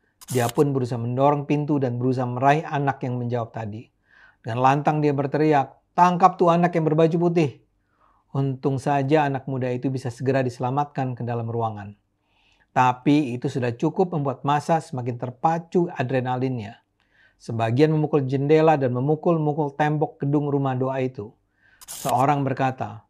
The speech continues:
"Dobrak nih, dobrak." Sebagian berteriak, "Bakar saja mereka hidup-hidup." Untunglah tak lama kemudian datang sejumlah polisi dari polsek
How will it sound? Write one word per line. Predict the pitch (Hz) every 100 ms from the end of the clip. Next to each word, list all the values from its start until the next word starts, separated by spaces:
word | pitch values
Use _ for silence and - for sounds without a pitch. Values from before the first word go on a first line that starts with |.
| _ -
"Dobrak | 165 160 185 180
nih, | 185
dobrak." | 170 175 185 170 - _ _ _
Sebagian | 123 120 120 139 135
berteriak, | 127 143 135 117 - _ _
"Bakar | - 147 147 - 151 143
saja | 160 156 143 135
mereka | 127 120 110
hidup-hidup." | 120 120 117 101 101 _ _ _ _ _ _ _ - -
Untunglah | 123 127 156 151 143 135
tak | 120 117
lama | 120 117
kemudian | 131 127 120 120 117
datang | 113 113
sejumlah | - 131 156 170
polisi | 160 151 147 - 143
dari | 135 131
polsek | 131 131 120 - 127